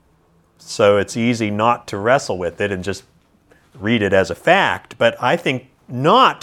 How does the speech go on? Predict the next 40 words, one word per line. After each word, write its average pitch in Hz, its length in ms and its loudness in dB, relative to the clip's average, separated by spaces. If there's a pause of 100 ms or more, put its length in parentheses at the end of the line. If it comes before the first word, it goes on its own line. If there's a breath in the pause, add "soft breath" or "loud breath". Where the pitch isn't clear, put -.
(120)
to 151 100 -2
wrestle 156 360 2
at 127 80 2
least 143 200 0
a 127 60 0
little 254 240 4
with 110 180 2
it 110 220 2 (320 loud breath)
will 165 240 4
be 175 200 2
to 156 140 2
miss 156 320 0
out 151 420 4 (260 loud breath)
on 180 340 2
what 165 320 2
evidently 160 560 2
was 143 400 2
a, 127 320 2 (580 loud breath)
a, 127 140 4
would 143 600 2
have 139 240 4
really 156 260 6
strongly 185 540 2
resonated 117 560 2
with 143 360 0
the 117 120 -2
hearers 127 420 0
of 101 120 -2
this 98 220 0
sermon. 101 360 0
So 123 200 0
we 127 80 2
have 208 220 0
to - 140 -4
ask, 110 300 -2
what 202 200 2
was 160 200 2
it 101 100 2
about 98 320 0
Moses 85 500 -10